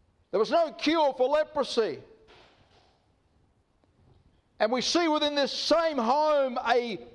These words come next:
little Jewish slave girl that was appointed providentially to serve Naaman's wife. So in God's providence, she was placed in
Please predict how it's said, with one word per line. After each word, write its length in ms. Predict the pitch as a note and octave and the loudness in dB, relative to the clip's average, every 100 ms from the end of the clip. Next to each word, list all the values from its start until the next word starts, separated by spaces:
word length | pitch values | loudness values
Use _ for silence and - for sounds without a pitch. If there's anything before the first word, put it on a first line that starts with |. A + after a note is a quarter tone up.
| - _ - | -20 _ -6
little 260 | C4 D#4+ | 0 0
Jewish 540 | - B3+ D#4+ D#4 - - | 2 2 2 0 -4 -2
slave 520 | D4+ E4 D#4+ D4+ B3+ | 2 2 2 -2 -2
girl 360 | C4+ B3+ B3 A3 | 0 2 2 2
that 220 | A3+ A3+ - - - | 0 -2 -12 -16 -2
was 220 | C#4+ B3+ | 0 2
appointed 760 | B3+ - - F#4 F#4 D#4 F3 - | 0 0 2 2 2 -2 -4 0
providentially 880 | C4+ C#4 C#4 D4+ F4+ - C4+ C4 | 0 2 2 2 0 -2 0 0
to 160 | - A#3 | -2 -4
serve 640 | - - D#4+ D#4 C#4+ B3 - - - | -2 0 2 4 2 0 -6 -18 -4
Naaman's 800 | G#3 D4 C#4 B3+ A#3+ G#3 D#3+ - - _ _ _ _ _ _ _ _ _ _ _ - | 0 2 2 0 0 -2 -6 -12 -20 _ _ _ _ _ _ _ _ _ _ _ -2
wife. 380 | F#3+ D4+ C4+ A3 - - - _ _ _ _ _ _ _ _ _ _ _ _ _ _ _ _ _ _ _ _ _ _ | 0 0 -2 -6 -14 -20 -20 _ _ _ _ _ _ _ _ _ _ _ _ _ _ _ _ _ _ _ _ _ _
So 180 | - C#4+ | -2 0
in 140 | F#4 | 2
God's 300 | D#4 D4+ C#4 - | 2 2 0 -4
providence, 540 | - F4 F4 D#4+ C4+ B3+ | 0 2 2 0 0 -2
she 120 | C4 | -2
was 220 | C4 B3+ | 0 -2
placed 680 | - D4 E4+ E4 A3 - - | -2 0 2 0 -4 -10 -6
in 460 | C#4 C4 C4 A3 | -2 0 0 -4